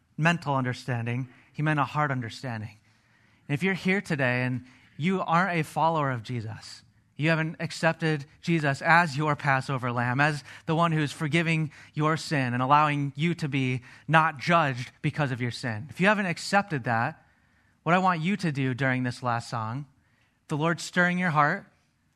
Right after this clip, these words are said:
I just want you to exit your row and find your way to the back. There's gonna be some pastors at the back of the room and some Next Steps counselors back there,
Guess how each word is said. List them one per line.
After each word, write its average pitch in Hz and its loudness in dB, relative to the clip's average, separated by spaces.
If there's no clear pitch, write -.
I 151 0
just 165 -2
want 175 2
you 170 0
to 156 2
exit 175 0
your 180 -2
row 143 2
and 135 -6
find 156 2
your 160 -4
way 156 0
to 165 -2
the 165 -2
back. 135 0
There's 151 0
gonna 156 0
be 147 0
some 147 -4
pastors 151 0
at 165 -4
the 175 -6
back 165 2
of 175 -4
the 165 -4
room 180 -2
and 143 0
some 143 0
Next 151 0
Steps - -2
counselors 175 -2
back 185 -2
there, 196 -2